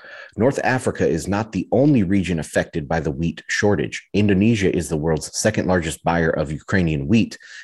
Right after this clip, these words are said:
and Pakistan, Turkey, and several countries in Central Asia and Sub-Saharan Africa depend on it as well. Quote, "I'm particularly concerned about certain West African countries where cereal stocks are very low,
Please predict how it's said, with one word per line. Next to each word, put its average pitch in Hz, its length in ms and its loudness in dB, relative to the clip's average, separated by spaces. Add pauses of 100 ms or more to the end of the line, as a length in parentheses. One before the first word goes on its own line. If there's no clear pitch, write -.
and 80 160 -4
Pakistan, 98 640 -2
Turkey, 113 400 0
and 73 100 -6
several 110 260 2
countries 87 400 -4
in 73 120 -6
Central - 420 0
Asia 73 340 -4 (380)
and 82 100 -2
Sub-Saharan 92 580 0
Africa 87 420 -4
depend 95 580 0
on 85 220 0
it - 240 -2
as 80 180 -4
well. 87 400 2 (240)
Quote, 92 320 0 (320)
"I'm 85 140 -2
particularly 135 720 0
concerned 95 680 -2 (360)
about 82 260 0
certain 90 340 2
West 101 320 0
African 82 400 -6
countries - 480 -2 (280)
where 82 120 0
cereal 117 440 2
stocks - 480 -6
are 80 120 0
very 85 340 2
low, 80 340 -2